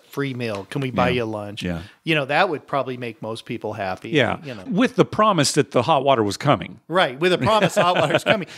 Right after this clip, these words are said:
Speaker 1: Yeah,
Speaker 2: Yeah.
Speaker 1: if they say, "Oh, sorry, you're not gonna have hot water all weekend," I'm gonna, "Give me another room."
Speaker 2: Yeah, yeah,
Speaker 1: Right?
Speaker 2: definitely.
Speaker 1: Stupid
Speaker 2: Yeah.
Speaker 1: flamingo.
Speaker 2: Yeah. <laughs>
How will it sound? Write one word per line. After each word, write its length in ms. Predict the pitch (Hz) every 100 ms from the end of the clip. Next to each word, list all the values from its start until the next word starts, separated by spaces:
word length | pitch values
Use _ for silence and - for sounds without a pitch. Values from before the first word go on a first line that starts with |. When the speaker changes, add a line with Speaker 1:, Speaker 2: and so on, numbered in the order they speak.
| -
Speaker 1:
Yeah, 140 | 349
Speaker 2:
Yeah. 40 | 226
Speaker 1:
if 60 |
they 140 | 190 202
say, 320 | - 233 214
"Oh, 260 | 208 196 185
sorry, 380 | - 202 190 160
you're 120 | 165
not 180 | 170 156
gonna 120 | 147
have 160 | 143 127
hot 200 | 151 151
water 340 | 139 196 202
all 120 | 139
weekend," 320 | 131 135 - 143
I'm 100 | 147
gonna, 140 | 139
"Give 200 | 127 170
me 100 | 170
another 280 | 151 143 127
room." 380 | 117 165 294 113
Speaker 2:
Yeah, 260 | 104 87 92
yeah, 260 | 104 90 -
Speaker 1:
Right? 260 | 123 123 135
Speaker 2:
definitely. 520 | 95 - - 110 110
Speaker 1:
Stupid 400 | - 143 - 113
Speaker 2:
Yeah. 60 | -
Speaker 1:
flamingo. 560 | 123 104 107 104 104
Speaker 2:
Yeah. 180 | 107 95 95 - -
<laughs> 680 | 196 - 330 - - -